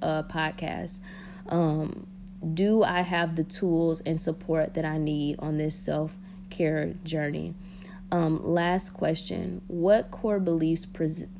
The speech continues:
prevent me from moving forward? Um, as I just stated,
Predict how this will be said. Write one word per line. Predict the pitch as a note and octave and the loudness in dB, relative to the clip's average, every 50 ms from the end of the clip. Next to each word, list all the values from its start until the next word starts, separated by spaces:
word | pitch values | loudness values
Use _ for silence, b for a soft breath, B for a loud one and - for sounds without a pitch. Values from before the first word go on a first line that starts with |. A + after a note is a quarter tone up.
| - - - | -16 -14 -2
prevent | - G3+ F3 E3 D#3+ E3 F#3+ - - - - | 2 2 4 4 4 2 0 0 0 -2 -2
me | D#3 D#3 D#3+ D#3 D3+ D3+ D#3+ | 0 0 0 2 0 0 -2
from | - - - - D3+ D3+ D3+ | -4 -6 -4 -2 0 2 2
moving | D#3 D#3 D#3 D#3 D#3+ D3+ D3+ D#3+ | 2 2 2 2 2 0 0 -2
forward? | D#3+ - - - C#3+ D#3 D#3+ D#3+ D3+ D#3 D3+ D3+ - - B B B B B B B B B - | -4 -6 -4 -2 0 2 2 2 2 0 0 -2 -4 -6 B B B B B B B B B -2
Um, | - E3+ E3 D#3 D#3 D#3 D#3 D#3 | 2 2 2 4 2 2 0 0
as | - E3 E3+ E3 | 2 2 4 4
I | E3 D3+ D#3+ | 4 4 4
just | D3+ D#3 - E3+ F3+ F3+ F3+ - - - | 2 2 2 2 2 4 2 0 0 0
stated, | - - E3+ E3 E3+ F3 E3 E3 D#3 D#3 D3+ | 0 0 2 4 6 6 6 4 4 2 0